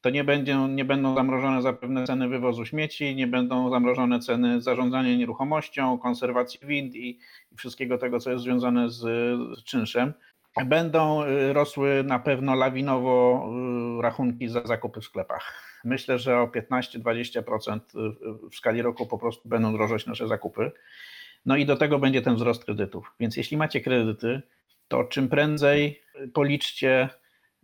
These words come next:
y, ile, jaką część waszego domowego budżetu one zajmują. I jeszcze dzisiaj,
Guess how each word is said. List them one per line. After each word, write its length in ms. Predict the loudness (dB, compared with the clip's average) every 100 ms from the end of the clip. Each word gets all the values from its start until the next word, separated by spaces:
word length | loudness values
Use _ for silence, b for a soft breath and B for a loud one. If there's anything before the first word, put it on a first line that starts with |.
| -2
y, 340 | 2 2 0
ile, 400 | -2 2 4 6
jaką 320 | 4 4 0
część 280 | 2 0 0
waszego 320 | -4 -4 -4
domowego 500 | 0 2 4 2 0 0 -6 -10
budżetu 640 | -10 -6 -6 -2 -2 2
one 160 | 2 4
zajmują. 580 | 2 2 2 2 2 0 -4
I 80 | 0
jeszcze 340 | 0 0 -2
dzisiaj, 680 | 0 -2 2 2 2 -2